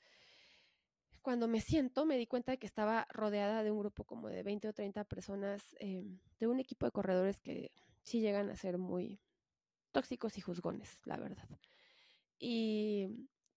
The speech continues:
t-, todos estaban así como, "¿Ya viste tus parciales? ¿Y por cuánto vas? Y no sé qué. ¿Y ya te dijo el coach?". Y, o sea, pero se sentía un estrés y una tensión entre ellos y yo, ay, como que respiraba y decía, "Ay, no, no me siento cómoda aquí, no me siento cómoda aquí".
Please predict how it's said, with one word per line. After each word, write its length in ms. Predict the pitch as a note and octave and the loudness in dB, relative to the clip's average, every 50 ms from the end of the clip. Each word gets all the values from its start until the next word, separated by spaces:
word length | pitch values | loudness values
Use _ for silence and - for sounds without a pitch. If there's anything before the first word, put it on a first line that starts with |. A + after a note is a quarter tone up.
| _ _ | _ _
t-, 120 | - - - | -10 -8 2
todos 240 | - A3 A3+ B3 - | 4 4 4 4 2
estaban 280 | - - G#3 G3+ G#3 | -2 0 2 2 2
así 140 | G#3 - - | 0 -2 -4
como, 180 | - - - - - - - - - | -6 -8 -10 -10 -12 -20 -18 2 6
"¿Ya 80 | C#4+ | 8
viste 160 | D#4+ F4 F#4+ F4+ | 10 10 8 8
tus 140 | D4 A#3+ - | 4 2 2
parciales? 420 | A#3 G#3 - A3+ G3+ A#3 C#4+ - | 2 2 4 4 4 4 4 4
¿Y 100 | C#4 A3 | 2 0
por 200 | - - A#3+ - | 2 4 4 6
cuánto 260 | - C#4+ D4+ - D#4 | 6 6 8 8 8
vas? 220 | B3+ A3+ G3 - - - - - | 8 8 4 2 -2 -8 -8 2
Y 60 | - B3 | 6 6
no 80 | C4+ | 8
sé 120 | C4+ - - | 8 6 2
qué. 160 | - A3+ - - - _ | 2 -2 -2 -2 -4 _
¿Y 100 | C4+ C4 | 0 2
ya 100 | D4+ E4 | 2 4
te 120 | - G#4 G4+ | 6 8 6
dijo 160 | F4 - - F4+ | 8 8 8 6
el 80 | - | 6
coach?". 260 | - - - D4 - | 8 6 4 6 4
Y, 120 | F4+ F#4 - - | 2 0 2 2
o 80 | B3+ | 2
sea, 120 | A#3+ C4 - | 2 4 4
pero 220 | C4+ C4+ C4 - - | 6 4 4 2 0
se 140 | - - C4+ | -2 -4 0
sentía 300 | A#3+ C#4 C4+ C4 D4 C#4+ | 2 2 2 2 2 2
un 120 | D4+ D#4 E4+ | 4 4 2
estrés 400 | G4 - - - D4 C4+ B3+ A#3+ | 0 0 0 2 4 4 4 4
y 40 | C#4 | 4
una 140 | C#4 C#4+ C#4+ | 4 2 2
tensión 360 | - - - G3+ - A#3 G#3 | 2 0 0 0 0 0 0
entre 300 | A3 A#3+ - G3+ F3+ E3+ | 0 0 0 0 0 0
ellos 260 | F3 - - A#3 - | 0 0 -2 -2 -4
y 100 | A3+ G#3+ | -4 -2
yo, 100 | G3 G3 F#3+ - _ - - - - - - - _ _ _ _ _ _ _ - - - - - - - - - - - | -2 -4 -6 -8 _ -20 -20 -20 -20 -20 -20 -20 _ _ _ _ _ _ _ -14 -12 -10 -10 -10 -12 -14 -16 -16 -12 -6
ay, 160 | - G3+ F#3+ - - - | -6 -6 -6 -8 -10 -6
como 180 | - A3+ A3+ G3+ | -4 -2 -2 -2
que 100 | - A3 | -4 -4
respiraba 500 | G#3 G#3 - - - - G3 G3+ A3+ - | -4 -6 -6 -4 -4 -2 -2 0 0 0
y 60 | - | -2
decía, 200 | A3+ G#3+ - - | -2 -4 -6 -8
"Ay, 80 | - - | -6 -6
no, 200 | - - - - | -6 -6 -6 -4
no 100 | - B3+ | -4 -4
me 80 | B3+ C4 | -4 -4
siento 240 | - C4+ B3 C4+ B3+ | -6 -6 -6 -6 -4
cómoda 240 | C4 B3+ B3 A#3+ A#3 | -2 0 0 0 0
aquí, 180 | A#3 - B3 A#3+ | 0 -2 -2 -2
no 80 | A#3+ | -2
me 80 | A#3+ A#3+ | -2 -2
siento 180 | C4 C4 B3 A#3+ | -2 -2 -2 -2
cómoda 180 | A#3 A#3 A3 | -2 -2 -2
aquí". 180 | A3 - A3+ - | -2 -4 -10 -14